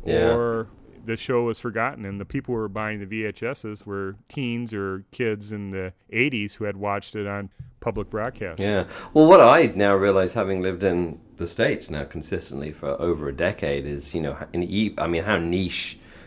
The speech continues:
Speaker 1: P B S is as well, really. You know, I mean, if you're talking about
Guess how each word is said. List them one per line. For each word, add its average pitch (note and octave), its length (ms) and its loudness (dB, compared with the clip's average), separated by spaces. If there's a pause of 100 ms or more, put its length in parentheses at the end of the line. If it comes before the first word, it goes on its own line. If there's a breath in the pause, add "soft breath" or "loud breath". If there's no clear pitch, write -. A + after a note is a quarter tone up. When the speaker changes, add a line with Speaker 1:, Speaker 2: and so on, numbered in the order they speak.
(140)
Speaker 1:
P A2+ 120 4
B D#2 200 0
S A#2+ 240 6
is - 360 -12 (160)
as - 220 -14
well, D#2 420 -2
really. C#2 540 -6
You E2 140 -8
know, C#2 300 -8
I - 60 -10
mean, D2 260 -6
if C#2+ 140 -12
you're D#2 80 -6
talking D#2 360 -6
about C#2+ 340 -2